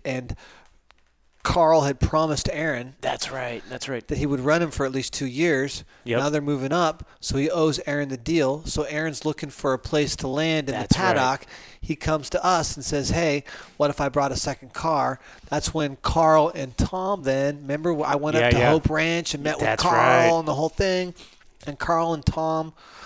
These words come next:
Speaker 1: couldn't come to terms because Carl felt like, "Well, if I'm providing Aaron at no cost and I'm providing <clears throat> Burke at no cost, you should cover the rest of the cost."
Speaker 2: Right.
Speaker 1: Tom was like,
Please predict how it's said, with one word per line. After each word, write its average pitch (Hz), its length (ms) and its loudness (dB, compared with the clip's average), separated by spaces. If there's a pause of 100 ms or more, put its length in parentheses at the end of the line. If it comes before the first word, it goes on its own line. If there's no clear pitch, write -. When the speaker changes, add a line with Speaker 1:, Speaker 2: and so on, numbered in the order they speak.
(180)
Speaker 1:
couldn't 180 220 0
come 160 220 -4
to 127 80 -16
terms 147 500 -2 (320)
because - 340 -4
Carl 165 240 2
felt 147 220 -2
like, 151 200 0
"Well, 131 100 -2
if - 100 -14
I'm 147 160 -2
providing 139 560 -2
Aaron 147 340 -2
at 147 100 -8
no 139 160 0
cost 131 500 -4
and 131 180 -8
I'm 127 120 -8
providing 123 640 -6 (200)
<clears throat> - 400 -14
Burke 175 300 0
at 135 100 -8
no 117 160 -10
cost, 113 480 -8 (420)
you 139 160 -4
should 139 220 -4
cover 123 240 -2
the 113 100 -6
rest 110 260 -8
of - 80 -14
the - 40 -16
cost." - 480 -6
Speaker 2:
Right. 107 240 -4 (220)
Speaker 1:
Tom 139 200 -2
was 127 140 -8
like, 117 240 -6